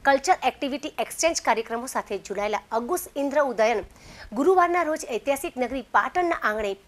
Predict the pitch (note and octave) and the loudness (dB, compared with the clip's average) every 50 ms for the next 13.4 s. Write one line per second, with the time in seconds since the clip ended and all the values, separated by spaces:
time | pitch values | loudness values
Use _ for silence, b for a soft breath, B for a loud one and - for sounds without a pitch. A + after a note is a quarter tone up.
0 | _ B3+ A#3 F3+ G#3 F3+ F3+ E3 - - - - - - - - - _ _ B | _ 4 4 4 0 -2 -2 -4 -4 -6 -8 -8 -10 -10 -12 -20 -20 _ _ B
1 | B B B B B B B B - C4+ C#4+ E4 E4 G4+ F#4+ - D4+ E4+ E4 E4+ | B B B B B B B B 8 8 8 8 6 0 -2 0 0 -2 0 0
2 | E4 E4 - B3 A#3 C4+ C#4 C4 C4+ C4 C4 C4+ - _ B3 A3 G#3 G#3+ G#3+ A#3 | 0 0 0 -2 0 0 0 0 0 -2 -2 -8 -6 _ -2 -2 0 0 0 -2
3 | A3+ F#3+ - F#3+ F#3 A3+ D4 C#4+ - - B3+ - - A3 A#3 A#3+ C4 C4 - _ | -2 -4 -6 -6 -4 -2 -4 -4 -2 -6 -6 -4 -4 -6 -6 -6 -8 -10 -2 _
4 | B3+ B3+ A#3 C#4+ F4 E4+ - D#4 F4 - - - A#3 G#3 A3+ B3 A#3 G3 G3+ - | 0 0 2 -2 -4 -4 -4 -6 -8 -8 -2 -2 0 0 0 -2 -2 -4 -8 -6
5 | - A#3+ - A#3+ F3 - B B B B B B B - B3+ C4 B3+ E4 G4 - | -6 0 2 2 2 2 B B B B B B B 2 2 4 4 2 0 -2
6 | - - - D#4 D4+ D4 D4 D#4+ - - C4 G3+ A#3+ A#3 A#3 B3 C4 B3 - - | -2 -8 -4 -2 0 0 2 0 -2 -2 -2 0 0 0 0 0 -2 -4 0 2
7 | G3 A3+ C4+ - F4 E4+ E4+ E4 D#4+ - A3+ G#3 A3+ A#3+ A#3+ C4+ B3 A#3+ A3 G3+ | 2 2 4 2 0 2 2 0 0 0 -2 -2 -2 -2 0 -2 -4 -2 -4 -6
8 | F#3 A3 A3+ B3 - - G#3+ F3 F3 F#3+ A3 A3+ F#3 B B B B B B - | -6 -2 -2 -2 -2 -2 -8 -8 -6 -4 -4 -4 -4 B B B B B B -2
9 | A3+ A3+ A3 G3 F#3 G#3+ A3+ F4+ - F#4 F4 - - D4 B3+ B3+ C4+ C4 - D4 | 2 2 2 0 0 -2 -2 0 0 0 -2 -2 2 2 4 4 2 0 0 -4
10 | C#4+ C#4+ - A#3+ B3 B3+ B3+ A#3 C#4 - - B3 A3+ - - - E4+ F4+ E4+ - | -4 -2 0 -2 -2 -2 -6 -8 -10 -4 -4 -4 -4 -4 -6 -6 -6 -6 -4 -2
11 | - C#4 C4 - - C#4+ C4 B3 - - - A#3+ A#3 - C4 B3+ - - G3+ G3+ | -4 -2 -4 0 0 0 0 0 -2 0 0 -2 0 0 -4 -4 -4 -6 0 0
12 | G3+ A3 A3+ G3 - - B B B B B B B B B D4+ D4+ D4 B3+ F4+ | 2 4 4 2 2 0 B B B B B B B B B 2 2 2 4 4
13 | F4 E4 D4+ C4+ B3+ D4 D4+ | 4 4 2 0 0 0 0